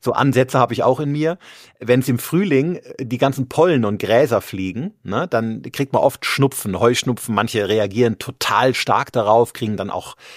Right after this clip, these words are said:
äh, Hautrötungen und ju-, es juckt überall und so. Und Betroffenen, die stark, also stark Betroffenen, hilft man durch ein Toleranztraining, in dem Dermatologen oder Allergologen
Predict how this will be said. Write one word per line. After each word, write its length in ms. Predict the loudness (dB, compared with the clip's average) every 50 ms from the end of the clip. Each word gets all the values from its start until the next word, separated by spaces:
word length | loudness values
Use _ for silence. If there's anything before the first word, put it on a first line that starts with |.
| -20 -16
äh, 100 | -10 -8
Hautrötungen 1000 | -8 0 2 2 2 2 0 2 4 4 4 4 2 0 2 2 2 2 0 -2
und 420 | -2 -4 -4 -4 -4 -4 -6 -8 -6
ju-, 160 | -4 -4 -4
es 140 | -4 -2 0
juckt 240 | 0 0 0 0 -2
überall 400 | 2 2 2 2 2 0 -2 -2
und 140 | -6 -10
so. 140 | -12 -16 -16 _ _ _ _ -20 -20 -20 -20 -20 -20 -20 -20 -20 -20 -20 -20 _ _ _ _
Und 500 | 2 2 4 4 2 0 -4 -8 -10 -12 _ _ _ _ _ _ _ _ _ _
Betroffenen, 600 | -2 -2 0 2 2 2 2 2 -2 -2 -2 -2
die 100 | -4 -4
stark, 420 | -2 2 2 2 2 2 0 -4
also 260 | -4 -4 -4 -6 -6 -10 -14 -18 -12
stark 340 | -8 -2 2 2 2 2 0
Betroffenen, 580 | -6 -10 -6 -4 -4 -4 -2 -2 -4 -4 -4 -4
hilft 420 | 0 2 2 2 2 -2 -4 -2
man 160 | -2 -2 0
durch 280 | 2 0 0 0 -2 -2
ein 280 | 0 0 2 0 -2 -4 -8 _
Toleranztraining, 1200 | 0 0 2 2 2 2 2 0 0 -2 -6 -8 -10 -4 0 2 2 2 2 0 -2 -4 -4 -4
in 320 | -4 -4 -4 -4 -6 _
dem 560 | 2 4 4 4 4 2 2 0 -2 -4 -6 -10
Dermatologen 800 | -14 -2 0 2 2 4 2 0 0 -2 0 2 2 2 2 2
oder 200 | 2 0 2 2
Allergologen 720 | 2 2 2 2 2 0 0 0 0 0 0 0 -2 -4 -4